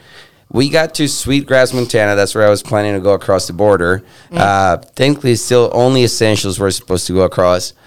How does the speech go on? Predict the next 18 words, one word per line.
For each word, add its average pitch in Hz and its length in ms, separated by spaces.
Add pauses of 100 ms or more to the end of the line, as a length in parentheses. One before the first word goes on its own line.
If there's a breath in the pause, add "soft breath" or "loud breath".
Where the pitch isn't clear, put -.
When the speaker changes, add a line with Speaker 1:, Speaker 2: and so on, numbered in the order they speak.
(160 loud breath)
Speaker 2:
Mm. 165 320
Speaker 1:
And, 113 340
uh, 107 380
well, 127 140
I 143 80
got 139 180
there 156 140
to 135 40
Sweetgrass, 135 520
Montana 120 400
around 104 240
two 123 80
o'clock 117 300
in 117 40
the 117 60
morning. 104 360
I 101 100
s-, - 200